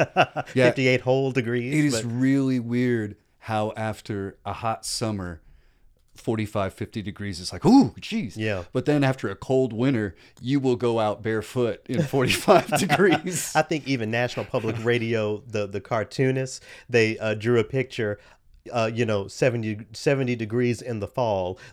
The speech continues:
Speaker 2: the woman is bundled up and has
Speaker 1: Yep.
Speaker 2: her pumpkin spice latte.
Speaker 1: Yep.
Speaker 2: Seventy degrees in the spring, she's in shorts and ready to go swimming.
Speaker 1: Right.
Speaker 2: So it's, it's all relative, just like everything in
Speaker 1: So
Speaker 2: the
Speaker 1: when
Speaker 2: world.
Speaker 1: you, w-, yeah, so actually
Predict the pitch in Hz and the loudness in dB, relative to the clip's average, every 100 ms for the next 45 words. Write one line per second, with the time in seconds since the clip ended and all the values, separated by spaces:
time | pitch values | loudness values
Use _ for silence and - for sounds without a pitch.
0 | - 104 113 110 101 95 104 117 117 113 | -6 0 2 2 0 -4 0 0 2 2
1 | 113 110 101 113 107 104 123 110 110 - | 0 0 -6 -2 -2 -2 -2 -4 -6 -4
2 | 110 107 113 110 107 - 117 107 104 98 | -4 -4 -4 -2 -2 -2 -4 -4 -4 -8
3 | 95 - 131 131 117 113 117 123 110 110 | -8 2 2 4 0 0 2 2 2 -2
4 | 98 - 127 120 98 95 98 - - - | -4 -4 0 0 0 -4 -10 -20 -10 -4
5 | 104 101 - - 123 123 - 107 110 110 | -2 -2 -4 2 4 4 0 -6 -6 -4
6 | 110 113 110 104 127 123 107 110 123 131 | -6 -2 -2 -2 2 2 2 0 -2 -4
7 | - 139 123 107 90 87 90 87 85 92 | -6 -4 -2 -2 -4 -4 -6 -6 -8 -10
8 | 87 - 196 120 95 87 90 - 87 85 | -8 -4 -2 -2 -6 -8 -10 -12 -10 0
9 | 139 135 147 151 151 139 - 120 87 85 | 2 4 4 2 2 -2 -2 0 0 -4
10 | - 110 117 - 123 127 - 131 123 | -4 -4 -6 -4 0 0 0 0 -2